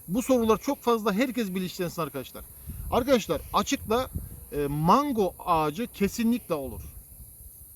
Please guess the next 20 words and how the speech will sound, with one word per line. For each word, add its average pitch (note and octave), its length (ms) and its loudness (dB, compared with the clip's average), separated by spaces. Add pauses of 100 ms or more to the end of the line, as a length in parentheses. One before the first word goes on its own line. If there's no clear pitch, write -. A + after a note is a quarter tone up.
(200)
Bu, - 180 -2 (220)
e, G3 60 2 (260)
eğer C4+ 220 6 (100)
olmuyorsa A3 760 4
bu F#3+ 260 2
ağacın F#3 400 0
budamasında, F3+ 720 0 (920)
ekim A#3+ 280 0
çukurunda A#3 680 4 (500)
ve F#3+ 200 4 (140)
ilk C#4 300 -2
ekildiğinde, F3 880 0
e, F#3 120 -6 (600)
yapılan G3+ 360 4
hatalardan, D#3+ 720 2 (680)
korumasında G#3+ 680 4
bir G#3+ 80 2
eksiklik D#3 480 -4
vardır D3+ 360 -2
vesaire. G3 500 0